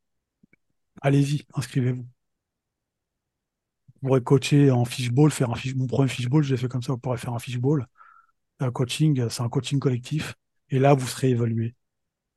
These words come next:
euh, au regard des compétences I C F. Vous allez rencontrer des personnes exceptionnelles. Et ces événements ne demandent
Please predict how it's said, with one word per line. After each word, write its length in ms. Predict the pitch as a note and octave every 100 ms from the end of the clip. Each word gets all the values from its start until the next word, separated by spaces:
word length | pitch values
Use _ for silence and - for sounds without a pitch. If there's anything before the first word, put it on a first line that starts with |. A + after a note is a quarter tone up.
| -
euh, 640 | C3 B2 A#2 A#2 A2+ A2+ A2+ A2+ - _ -
au 100 | D3+
regard 280 | C#3 C#3+ C#3
des 100 | B2+
compétences 440 | B2 C3 C3 A#2+
I 40 |
C 220 | - A#2 A2+
F. 80 | - - _ _ _ _ _ _ _ _ _ _ _ _ _ _ _ -
Vous 220 | B2+ C3
allez 140 | C3
rencontrer 400 | B2 A#2 C3 -
des 80 | B2+
personnes 280 | B2 - C#3
exceptionnelles. 640 | D3+ E3+ - C#3 A#2+ C#3+ - _ _ _ _ _ _ _ _ _ _ _ -
Et 120 | C#3
ces 240 | B2 C#3 C3+
événements 560 | C#3 C#3+ D3 D3+ C#3+
ne 200 | C3+ C3
demandent 420 | B2 B2+ B2+ B2